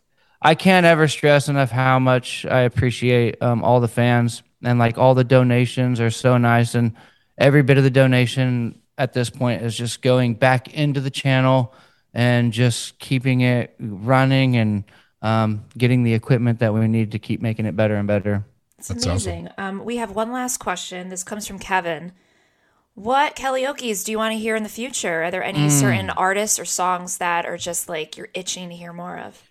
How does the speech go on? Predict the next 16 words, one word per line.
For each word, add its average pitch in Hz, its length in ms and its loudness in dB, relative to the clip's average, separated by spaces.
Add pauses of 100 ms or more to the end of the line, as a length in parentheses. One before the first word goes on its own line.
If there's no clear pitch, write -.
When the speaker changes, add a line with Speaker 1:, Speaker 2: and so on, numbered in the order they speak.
(460)
Speaker 1:
So 165 460 6
when 160 120 4
I 160 160 4
w-, 180 240 2
when 160 280 -2
I 156 140 2
went 175 200 4
to 180 80 4
lunch 160 400 4
with 160 240 -4
the, 160 280 4
the 156 80 0
band, 143 440 4 (500)
um, 131 600 2 (1200)
me, 147 600 4
Lester, 143 880 2